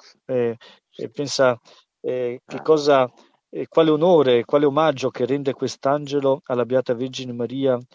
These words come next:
Speaker 1: eh, da parte di Dio. Quindi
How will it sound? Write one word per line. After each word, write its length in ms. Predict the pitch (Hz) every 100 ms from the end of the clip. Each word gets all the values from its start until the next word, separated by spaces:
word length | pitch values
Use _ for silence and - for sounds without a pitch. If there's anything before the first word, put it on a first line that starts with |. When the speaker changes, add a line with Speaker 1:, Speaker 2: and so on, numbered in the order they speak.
| _ _ _ -
Speaker 1:
eh, 460 | 123 117 113 110
da 180 | 113 113 -
parte 420 | 120 117 - 120
di 120 | 113
Dio. 280 | 107 101 92 _ - - _
Quindi 320 | - 185 151